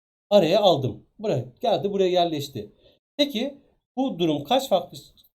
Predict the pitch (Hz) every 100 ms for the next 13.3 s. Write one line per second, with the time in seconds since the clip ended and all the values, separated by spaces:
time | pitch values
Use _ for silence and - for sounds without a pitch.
0 | _ 240 254 - 156 - 147 147 139 240
1 | 254 208 214 - 175 240 262 - 165 -
2 | 160 196 147 127 123 135 123 107 - 101
3 | - _ _ _ _ 208 208 196 - 170
4 | 160 143 190 160 170 - - 185 170 123
5 | 123 190 190 208 220 - 147 135 127 120
6 | - 107 - - - - 180 226 226 240
7 | 240 175 208 254 - _ - 208 208 139
8 | 127 127 156 208 - 165 - 185 - 131
9 | 127 208 226 - - _ - 139 139 170
10 | - 214 175 175 254 - 135 110 104 98
11 | - 170 175 - - - 110 113 185 269
12 | 269 _ _ _ - 185 190 196 135 120
13 | - 214 233